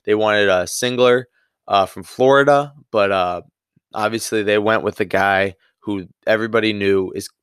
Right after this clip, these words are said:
probably going to be a future ace, a guy who's gonna come in to this Tigers rotation two, maybe three years from now and just dominate. He's dominated at Auburn, um, the last couple of years. He's a guy who I think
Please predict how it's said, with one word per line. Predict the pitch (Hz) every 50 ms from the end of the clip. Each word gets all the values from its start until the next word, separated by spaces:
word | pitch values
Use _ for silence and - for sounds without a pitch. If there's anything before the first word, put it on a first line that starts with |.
| _ _
probably | - - - 123 127 135 135 127 117 120 127
going | 113 98 110 110 110 113
to | 104 95
be | 87 104 101 101 98 95 92 _ _ _ _ _ _ _ _ -
a | 95 95
future | - - - 113 104 - - 110 104
ace, | 95 95 95 92 - - -
a | - 92
guy | 90 90 92 95
who's | 101 104 101 98
gonna | 104 98
come | 90 - - 117 117 120
in | 113 110 110 107 107 - _ _
to | - -
this | 107 107 - -
Tigers | - 113 110 113 104
rotation | 113 110 107 - 113 104 101 - - 110 104 98 _ -
two, | - - 156 147 147 143 147
maybe | 135 131 127 123 117 113
three | - - 131 131 127
years | 127 127 127 127 120 -
from | - 123
now | 113 110 110 110 110 107 _ _ _ _ _ -
and | 110 107
just | - 104 98 -
dominate. | - 104 101 104 104 104 104 104 101
He's | 98 98 85
dominated | - 107 107 117 123 131 131 131 131 131 127 127
at | 117
Auburn, | 117 107 107 107 101 107 107 107 104 - _ _ _ _ _ _ - -
um, | 101 101 101 95 92 92 - _ _ _ _ _
the | - 107
last | 107 107 107 107 -
couple | - 110 95 - 110
of | 107
years. | 101 98 101 101 98 - -
He's | - 104 95
a | 98
guy | 92 - 101 104 107 104
who | 104 107
I | 85 87 107 110 107
think | - - 117 110 107 101 - -